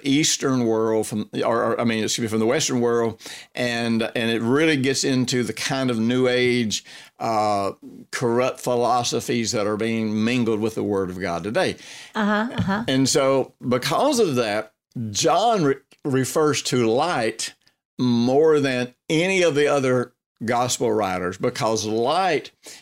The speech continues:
Speaker 1: is a concept that if you do not get that, this concept right about light, then you become susceptible to every kind of cult, uh,
Speaker 2: Hmm.
Speaker 1: corruption, because li-,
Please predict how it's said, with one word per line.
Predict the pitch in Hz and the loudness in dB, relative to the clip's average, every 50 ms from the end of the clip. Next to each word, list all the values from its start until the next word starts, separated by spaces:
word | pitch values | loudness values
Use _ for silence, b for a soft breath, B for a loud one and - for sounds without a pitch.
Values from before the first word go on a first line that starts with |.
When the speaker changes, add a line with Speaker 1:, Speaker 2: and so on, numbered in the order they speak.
| B B _ | B B _
Speaker 1:
is | - 135 131 113 | -2 0 0 0
a | 123 113 | -2 -2
concept | - - 151 - - 196 196 165 139 - 127 117 113 110 | -4 -4 -4 -2 -2 0 0 0 -2 0 -2 -2 0 0
that | 117 107 | 0 0
if | 107 - - | -2 -2 -2
you | 123 143 180 208 | 0 0 0 0
do | 185 202 202 202 | 0 0 0 0
not | 190 180 180 - - 139 120 110 107 | 0 0 0 -2 -2 -4 -6 -4 -2
get | 143 175 165 - 147 120 | -2 -2 -2 -2 -4 -2
that, | 131 135 120 - - _ - | -2 -2 -2 -4 -6 _ -10
this | - 131 123 143 139 | -4 -2 0 0 0
concept | - - - 147 151 156 143 127 131 131 - 131 | 0 -2 -2 0 0 2 2 2 2 0 0 0
right | 127 120 127 123 123 120 113 | 0 2 2 2 0 0 -2
about | 104 107 107 98 - | -2 -2 -4 -4 -4
light, | - 107 120 110 95 90 90 - - - B B B B B B B B | -2 -2 0 0 -2 -2 -6 -8 -10 -16 B B B B B B B B
then | 120 113 120 117 110 110 | -4 -2 0 0 0 0
you | 110 110 120 139 156 | 2 2 2 2 2
become | 147 143 147 147 143 139 135 127 113 | 2 2 0 0 0 0 0 0 -2
susceptible | - - - 117 107 - - - - - 208 196 208 214 - - 117 95 95 98 104 104 - - B B B B _ | -2 -2 -2 -2 -2 0 0 0 0 2 2 2 0 0 -2 -4 -2 -2 -2 -2 -4 -4 -8 -12 B B B B _
to | - 147 135 131 - - - | -2 0 0 0 0 0 2
every | 147 160 170 160 160 165 175 170 160 | 2 2 2 0 0 0 2 2 0
kind | 165 - 156 143 139 135 139 131 | 0 -2 -2 -2 0 0 0 0
of | 120 107 - - | -2 -2 -4 -8
cult, | - - - 170 160 139 127 120 - - - - _ B B B B B B B B B B | -10 -6 -2 0 2 2 2 2 0 -2 -8 -16 _ B B B B B B B B B B
uh, | - 123 117 117 113 117 117 117 110 110 208 | -2 -2 0 2 4 4 4 6 4 4 2
Speaker 2:
Hmm. | 196 190 185 180 170 - _ _ _ _ _ _ - | 2 0 -2 -4 -6 -10 _ _ _ _ _ _ -6
Speaker 1:
corruption, | - - 139 143 165 175 - - - - 113 92 76 - - _ _ - | -2 0 2 2 2 2 0 -4 -4 -6 -6 -6 -8 -12 -18 _ _ -12
because | 156 120 - 139 123 113 101 | -8 -4 -2 -2 -2 0 0
li-, | 113 117 117 127 | 0 0 0 0